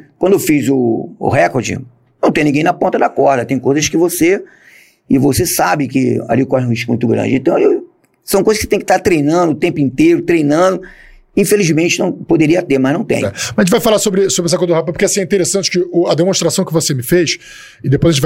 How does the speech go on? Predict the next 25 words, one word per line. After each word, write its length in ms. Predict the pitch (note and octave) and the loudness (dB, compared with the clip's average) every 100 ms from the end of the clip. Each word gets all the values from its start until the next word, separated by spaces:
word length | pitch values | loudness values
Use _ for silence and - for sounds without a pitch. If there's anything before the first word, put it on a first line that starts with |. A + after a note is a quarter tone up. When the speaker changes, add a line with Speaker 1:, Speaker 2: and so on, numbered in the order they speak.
| E3 | 0
Speaker 2:
vai 160 | - - | 0 -4
se 80 | - | -2
aprofundar 380 | D3 C#3 D3 C#3+ | -2 -2 0 0
mais 140 | C3 | 0
nesse 160 | C#3+ - | -2 -2
assunto, 400 | - F#3+ F3 - - - - - | 0 0 0 -6 -12 -20 -16 -2
é, 400 | D3 C#3+ C#3 D3 - | 0 2 0 -2 -8
os, 260 | - - A#2+ | -12 -4 -2
dos 180 | - D3+ | 2 2
dois 180 | C#3 G#3 | 4 2
tipos, 240 | - E3+ C#3 | 2 0 0
né? 80 | C3+ | 0
O 20 | |
rapel 300 | C#3+ - F3 | 0 0 0
resgate, 560 | D#3+ C3+ C3+ F3 E3 | 0 0 0 0 0
o 20 | C3 | -4
rapel 240 | C#3 D#3+ | -2 -2
intervenção. 640 | D#3 D3+ D3 C#3+ - E3+ E3+ - - - - | 0 0 0 -2 0 -2 -2 -6 -20 -18 -4
Cara, 180 | A3 F3 | 0 2
eu 40 | |
vou 120 | C#3+ | 2
te 80 | G#3 | -2
falar 160 | - F#3 | 0 0
uma 140 | G#3 | 0
coisa. 420 | - F3 C#3+ B2+ | 0 0 0 -2